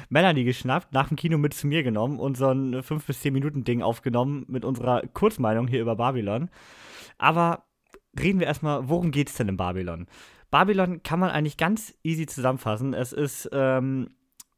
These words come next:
Hollywood in neunzehnhundertzwanziger, neunzehnhundertdreißigern und man hat Aufstiege von Darstellern, Abstiege, berauschende Partys, ganz fragwürdige Absteigen. Es gibt Elefanten, die durch Partys laufen, irgendwelche Riesensets mit hunderten Statisten und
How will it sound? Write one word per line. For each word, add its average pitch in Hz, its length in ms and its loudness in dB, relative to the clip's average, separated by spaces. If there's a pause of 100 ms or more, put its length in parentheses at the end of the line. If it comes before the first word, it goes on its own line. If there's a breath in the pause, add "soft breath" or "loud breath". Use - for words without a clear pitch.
(100)
Hollywood 185 640 2
in 139 200 -2
neunzehnhundertzwanziger, 147 840 0
neunzehnhundertdreißigern 135 1040 0
und 147 480 -2
man 139 240 -2
hat 139 240 -2 (100)
Aufstiege 160 500 0
von 143 200 -4
Darstellern, 131 540 0
Abstiege, 127 680 -2
berauschende 127 580 0
Partys, 143 800 -2 (420 loud breath)
ganz 165 220 0
fragwürdige 156 500 2
Absteigen. 156 720 2
Es - 180 -6
gibt - 400 -8
Elefanten, 151 560 0
die 135 100 -2
durch 143 380 -2
Partys 151 500 -2
laufen, 143 840 0
irgendwelche 143 500 0
Riesensets 151 600 -2
mit 135 160 0
hunderten 160 380 2
Statisten 165 760 -4
und 131 320 -2